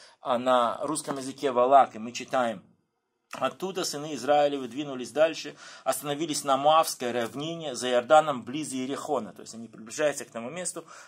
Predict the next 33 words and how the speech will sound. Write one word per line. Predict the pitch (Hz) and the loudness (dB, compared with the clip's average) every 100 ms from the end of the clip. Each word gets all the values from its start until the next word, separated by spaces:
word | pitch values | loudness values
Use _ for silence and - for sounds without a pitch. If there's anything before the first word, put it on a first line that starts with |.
| - | -12
где | 120 | -4
они | 139 | -4
должны | 135 139 - 147 170 | -2 -2 -4 -4 -2
войти | 139 139 135 170 | 0 -2 -4 -8
на | 143 | -4
обетованную | 123 117 - 127 113 107 104 | -6 -6 -4 -2 -4 -8 -10
землю. | 135 196 185 175 - - _ | -4 -4 -2 -6 -8 -20 _
Кто | - - 151 | -14 -4 -4
не | 147 | -2
знает | 120 147 131 | -2 -2 -2
карту | - 135 - 135 | 2 0 0 -10
Израиля | 131 175 175 165 151 | -2 4 6 6 2
и | 131 123 | 0 -4
карту | 117 139 135 127 | -2 0 0 -2
Ближнего | 131 139 156 165 | -10 -10 -8 -6
Востока, | 170 - 196 151 | -6 -6 -6 -6
легко | 139 - 156 | -10 -8 -4
открыть | 139 - 135 | -4 -6 -10
в | 135 | -12
интернете | 127 147 151 143 180 | -12 -12 -12 -12 -14
и | |
посмотреть. | 120 - 135 175 180 - - - - | -12 -12 -12 -8 -8 -8 -20 -20 -12
И | 226 226 | -6 -4
Балак, | 156 160 165 190 208 196 | 4 6 8 10 10 8
сын | - 208 190 | 2 -4 -4
Ципора, | - 170 190 185 165 | -4 -4 2 4 4
видел, | 139 170 185 156 | 0 -6 -8 -6
что | 123 - 170 | -6 -4 -4
сделали | 135 185 170 156 | -2 -2 0 0
сыны | 143 160 165 180 | -2 -2 -4 -4
Израилевы | 139 147 170 165 156 | -2 4 4 4 -2
с | 151 | -2
Самареями. | 156 151 151 160 143 110 104 90 | -2 0 0 0 -4 -8 -12 -16